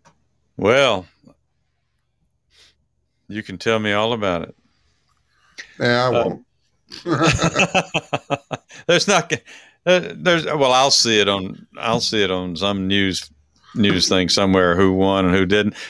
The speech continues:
Speaker 1: plus all the stories
Speaker 2: Yeah.
Speaker 1: about all the wokeness that's going on at the games. But,
Speaker 2: Yeah.
Speaker 1: uh, I guess the college will be starting,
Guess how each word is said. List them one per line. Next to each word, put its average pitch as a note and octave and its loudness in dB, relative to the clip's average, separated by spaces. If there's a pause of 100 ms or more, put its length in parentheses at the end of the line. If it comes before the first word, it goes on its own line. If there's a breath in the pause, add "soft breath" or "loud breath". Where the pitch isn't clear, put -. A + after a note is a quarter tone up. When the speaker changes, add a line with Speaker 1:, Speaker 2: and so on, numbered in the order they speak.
(140 loud breath)
Speaker 1:
plus B2+ 2
all A2 4
the G2 2
stories G2 2
Speaker 2:
Yeah. F#2+ -6
Speaker 1:
about G2 -2
all G2+ 2
the F#2+ -4 (100)
wokeness G2+ 0
that's F#2+ -8
going G2 -4
on F#2 -4
at F2+ -10
the E2+ -18
games. G2 -4 (320 loud breath)
But, B2 0
Speaker 2:
Yeah. A#2 4
Speaker 1:
uh, A2+ 2 (160)
I A2+ 0
guess - 2
the C#3 -2
college D#3+ 0
will F#2+ -2
be F#2 -10
starting, F#2+ -2